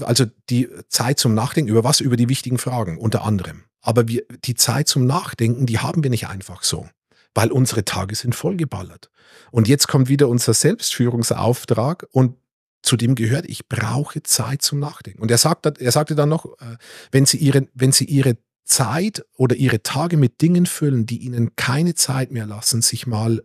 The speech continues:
zurückzulehnen, die Füße baumeln zu lassen und nachzudenken, dann wird Sie das früher oder später einholen. Und er hat recht. Und das ist im Grunde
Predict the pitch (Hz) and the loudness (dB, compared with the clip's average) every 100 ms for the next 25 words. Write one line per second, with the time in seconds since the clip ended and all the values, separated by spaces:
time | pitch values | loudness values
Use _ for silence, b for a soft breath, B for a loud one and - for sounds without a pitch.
0 | - - 117 175 - - 107 98 90 85 | -2 0 2 0 -2 -4 -4 -6 -10 -14
1 | - _ _ _ 107 - 175 170 143 131 | -20 _ _ _ -14 -4 0 0 0 -2
2 | 131 131 - 123 120 123 120 113 117 - | 0 0 0 0 0 0 0 -4 -8 -8
3 | 98 92 90 95 107 b b - 98 98 | -8 -8 -10 -12 -18 b b -4 -2 0
4 | 117 - 104 101 - - 107 123 113 104 | 0 0 0 0 0 0 2 2 0 -6
5 | 104 - - 185 82 73 85 95 95 - | -6 -6 -4 -6 -8 -12 -20 -20 -20 -20
6 | 95 _ _ _ _ _ b b b b | -20 _ _ _ _ _ b b b b
7 | _ - 90 110 120 101 - - _ _ | _ -14 -8 -4 -4 -4 -8 -18 _ _
8 | _ _ B B B 95 123 143 139 120 | _ _ B B B 2 4 6 4 4
9 | 131 147 143 131 | 4 6 4 4